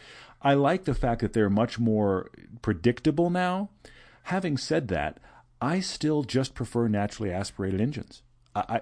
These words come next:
th-, when I, when I drive a lot of turbos for a while, I realize it's wall of torque. And that's fun in the same way, honestly, that the wall of torque is from an electric car. It's the same kind of instant on-off feel. But there's something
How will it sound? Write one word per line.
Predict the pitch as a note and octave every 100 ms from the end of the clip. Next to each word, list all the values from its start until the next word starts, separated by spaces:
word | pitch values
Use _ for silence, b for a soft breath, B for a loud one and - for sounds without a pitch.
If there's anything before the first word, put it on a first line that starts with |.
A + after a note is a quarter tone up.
| -
th-, | A#2+ -
when | A#2 B2
I, | A#2+
when | B2 B2
I | A#2+
drive | A#2+ D#3 F#3
a |
lot | D#3
of | B2+
turbos | F3 F3+ C3
for | - A2
a |
while, | G2 G2 F#2
I | G#2
realize | G2+ D#3+ C3+ F#2+ F#2+ F#2 - - - - _ _ _ _ - -
it's | B2
wall | G2 G2 A#2+ C#3 C#3+ B2
of | -
torque. | - A2 D2 - b b b b
And | B2+
that's | D3 C#3+
fun | - G#3 A#3
in | E3+
the | C#3
same | - F3 D#3
way, | C#3+
honestly, | B2+ F3 E3+ A#2+
that | A2
the | A2
wall | G#2 A2 A#2+
of | -
torque | - A#2+ A2+
is | A#2+
from | - A#2
an | G#2
electric | A2+ - - -
car. | - D#2
It's | C#2+ -
the |
same | - C3+ D3
kind | C3+ A#2+ A2
of | G#2 -
instant | C3+ - A2+ A#2
on-off | A2+ G#2+ G2+
feel. | - F#3 F#3+ F#2+ F2 b b b b b
But | A2 C3+ B2 -
there's | C3 C#3 B2+
something | - G3+ G#3+ F3